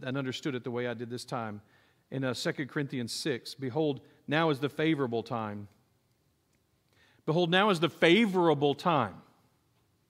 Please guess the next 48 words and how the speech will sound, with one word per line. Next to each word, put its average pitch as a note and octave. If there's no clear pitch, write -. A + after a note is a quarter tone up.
Hey, E3+
these G#3
are -
the E3
good G3
days. A2+
"Behold, F3
now B3
is E3+
the G3
day G#3+
of F#3+
salvation. G3+
We F#3+
put G3+
no G#3+
obstacle G3+
in F#3
anyone's F#3
way E3+
so E3+
that D3+
no E3
fault E3+
may D#3
be D3+
found D#3
in C#3+
our C#3
ministry. C3
But D#3+
as D3+
servants G3+
of G3+
God, F3+
we E3
commend F3
ourselves E3
in D3+
every D3
way." B2
Not, A2+
by B2
the A#2+
way, A#2+
not A#2+
with C3+
words, B2+